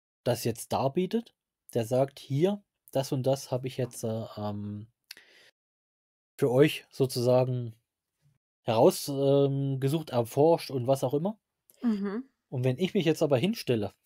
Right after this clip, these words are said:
Speaker 1: und sage, hier, ich bin jetzt der Paranormalerforscher und biete euch jetzt das als Ergebnis zum Beispiel an, das als, ähm, als Dokumentation, wo ich ja auch immer einen geschichtlichen Aspekt mit reinbringe.
Speaker 2: Mhm.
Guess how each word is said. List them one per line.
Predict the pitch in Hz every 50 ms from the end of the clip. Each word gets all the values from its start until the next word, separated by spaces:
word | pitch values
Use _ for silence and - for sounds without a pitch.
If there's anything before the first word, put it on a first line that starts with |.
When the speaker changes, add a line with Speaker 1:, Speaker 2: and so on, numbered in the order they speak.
| _ _ _
Speaker 1:
und | - 139 117 110
sage, | 123 127 135 143 139 123
hier, | 110 - 151 160 156 -
ich | - 156 -
bin | - 170 165
jetzt | 156 -
der | - 127
Paranormalerforscher | - 135 131 120 117 120 143 165 170 170 - 170 165 147 160 156
und | 151 135 123 127 127 127 - - _ _ _
biete | - 139 143 139 139 -
euch | 120 123 123
jetzt | 123 120 113 - - - -
das | 123 127 127 -
als | - 123 117 113 -
Ergebnis | 110 - - 139 - 156 160 143 -
zum | - 151
Beispiel | 139 127 131 - - 131 117
an, | 107 113 120 127 127 123
das | 113 117 110 - -
als, | 90 101 104 104 101 - - -
ähm, | 98 101 101 101 98 101 101 - _ _ _ - - - - _ -
als | 117 113
Dokumentation, | - 135 123 - 123 117 110 117 110 107 - - 151 160 170 165 170 160 _ _ _ _ _ _ _ _ _ _ _ - -
wo | 123 120 113
ich | -
ja | 127 110
auch | 120 123 123
immer | 131 131 131 127
einen | 120 120 117
geschichtlichen | 117 113 - - 135 - - 135 123 127 117
Aspekt | 110 110 - - 131 127 - _
mit | 98 - 95
reinbringe. | 113 139 160 156 - 147 147 147 151 - _ _ _ -
Speaker 2:
Mhm. | 240 233 196 214 226 254